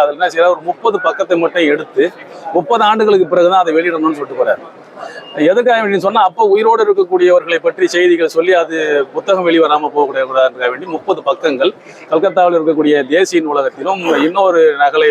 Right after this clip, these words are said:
வந்து, அஹ், டெல்லியில் இருக்கக்கூடிய ஆவண காப்பகத்திலும் கொடுத்து முப்பது ஆண்டுகளுக்கு பிறகு வெளியிடணும். ஐம்பத்தி எட்டுல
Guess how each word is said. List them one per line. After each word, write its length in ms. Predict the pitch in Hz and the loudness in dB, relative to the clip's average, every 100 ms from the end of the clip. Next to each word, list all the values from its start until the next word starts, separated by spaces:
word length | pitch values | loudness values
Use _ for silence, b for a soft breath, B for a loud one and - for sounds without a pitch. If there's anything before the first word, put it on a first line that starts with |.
| 135 | 0
வந்து, 220 | 131 156 151 127 B B - 147 | -2 2 2 0 B B -2 2
அஹ், 260 | 139 131 127 | 4 2 2
டெல்லியில் 240 | 156 190 175 | 2 2 2
இருக்கக்கூடிய 320 | 156 147 131 151 | 2 2 2 2
ஆவண 180 | 202 185 160 | 2 2 0
காப்பகத்திலும் 520 | 156 147 135 147 127 | -2 -2 -4 -8 -6
கொடுத்து 240 | 135 - 160 151 | -8 -4 -2 0
முப்பது 220 | 196 185 | 0 0
ஆண்டுகளுக்கு 420 | 180 170 156 147 | 0 0 -2 -2
பிறகு 180 | 143 139 | -2 0
வெளியிடணும். 300 | 135 135 175 156 | 0 0 0 0
ஐம்பத்தி 280 | 180 - 156 | -2 0 0
எட்டுல 300 | 151 190 185 | 0 2 2